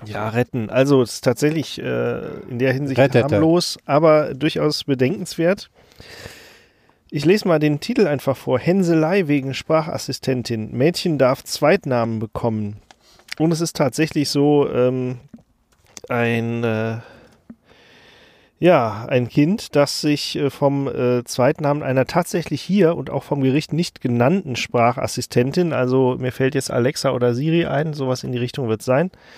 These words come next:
Speaker 1: ähm, ja, wollte irgendwie, äh, klagte, einen zweiten Vornamen führen zu dürfen. Das wurde von der Stadtverwaltung tatsächlich abgelehnt, weil, so der Grund, die seelische Belastung der Klägerin noch nicht durch ärztliche und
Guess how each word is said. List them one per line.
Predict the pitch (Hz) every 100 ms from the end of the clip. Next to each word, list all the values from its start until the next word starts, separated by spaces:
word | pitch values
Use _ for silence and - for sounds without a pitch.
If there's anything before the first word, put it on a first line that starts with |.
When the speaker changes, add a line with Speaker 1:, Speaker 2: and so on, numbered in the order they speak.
| - - - - - _ -
Speaker 1:
ähm, | 143 143 143 139 135 131 - -
ja, | 143 131 120 127
wollte | 135 151 170
irgendwie, | 147 147 147 147
äh, | 147 - 139 131 139
klagte, | - 139 139 - 143 143 - -
einen | 127
zweiten | 139 139 139
Vornamen | - 165 170 165
führen | - 175 170
zu | 156
dürfen. | 151 160
Das | 135 123
wurde | 156 147
von | 147
der | -
Stadtverwaltung | - - - - - - 143 131 165 175 170
tatsächlich | 151 147 - 151 135 135
abgelehnt, | 92 _ 127 117 131 214 - _ - - - - -
weil, | 123 113 127 185 180
so | 143
der | 135 113
Grund, | 120 170 208 - _ _ _ _ - -
die | 127
seelische | 120 135 156 - 143
Belastung | 123 123 - - 151
der | 127
Klägerin | - 143 165 143 147
noch | 131
nicht | 151 180 -
durch | -
ärztliche | - 143 - 165 - -
und | - 135